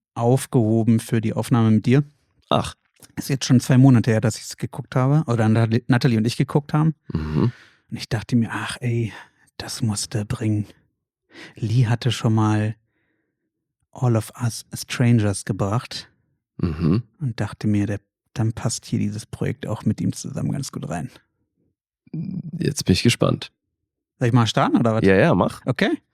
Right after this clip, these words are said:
Speaker 1: Normal People.
Speaker 2: Ja.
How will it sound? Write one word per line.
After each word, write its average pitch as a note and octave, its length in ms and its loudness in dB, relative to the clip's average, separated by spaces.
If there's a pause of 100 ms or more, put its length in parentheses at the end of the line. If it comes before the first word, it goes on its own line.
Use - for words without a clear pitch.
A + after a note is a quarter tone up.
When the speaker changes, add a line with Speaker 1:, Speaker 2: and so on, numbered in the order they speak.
(600)
Speaker 1:
Normal E3+ 320 8
People. C3 360 2 (2000)
Speaker 2:
Ja. F#2+ 680 2